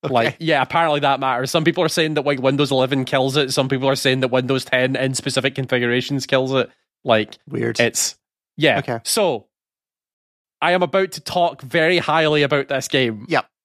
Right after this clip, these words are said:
Speaker 2: I
Speaker 1: With
Speaker 2: know
Speaker 1: all
Speaker 2: it's
Speaker 1: of that
Speaker 2: fucked
Speaker 1: in
Speaker 2: for some,
Speaker 1: mind.
Speaker 2: with
Speaker 1: Yes.
Speaker 2: all of that in mind, I know it is fucked with some people. I am
Speaker 1: Yep.
Speaker 2: giving my viewpoint, which
Speaker 1: Yep.
Speaker 2: is a viewpoint of someone who gets to play it and it works.
Speaker 1: Yep.
Speaker 2: I am sorry for people that do not get to play it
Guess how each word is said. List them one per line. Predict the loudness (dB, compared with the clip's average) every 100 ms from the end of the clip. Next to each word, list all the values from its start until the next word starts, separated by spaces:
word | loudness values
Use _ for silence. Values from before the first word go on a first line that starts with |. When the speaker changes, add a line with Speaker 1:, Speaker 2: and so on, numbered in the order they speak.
| _ _ _ -2
Speaker 2:
I | 0
Speaker 1:
With | 0 0
Speaker 2:
know |
Speaker 1:
all | 2 2
Speaker 2:
it's | 2
Speaker 1:
of | 2
that | 0
Speaker 2:
fucked | -2
Speaker 1:
in |
Speaker 2:
for | -2 0
some, | 0 -2
Speaker 1:
mind. | -2 -12 -2
Speaker 2:
with | 0
Speaker 1:
Yes. | 2
Speaker 2:
all | 2 2
of | 2
that | 2 0
in | 0
mind, | 0 0 -2 0
I | 0
know | 2 4 4
it | 2
is | -2
fucked | 0 0 0
with | -6
some | -2 -2
people. | 0 -2 0
I | 2 2
am | 2
Speaker 1:
Yep. |
Speaker 2:
giving | 2 2 0
my | 2 2 2 0 -2 -6 _ _ -2
viewpoint, | -2 2 0 0 -6 -14 -6
which |
Speaker 1:
Yep. | -2
Speaker 2:
is |
a | 0
viewpoint | 0 2 0
of | 2
someone | 0 0
who | -2
gets | 0 0 0
to | -2
play | 2 2
it | 2 0
and | -2
it | -2 0
works. | -2 -2 -8 -14 -12
Speaker 1:
Yep. | -2
Speaker 2:
I | 2
am | 2 0
sorry | -2 2 2 4 2
for | 0
people | -6 -6 -6
that | -4
do | -2 2
not | 2
get | 2 0
to | -2
play | -2 -2
it | -4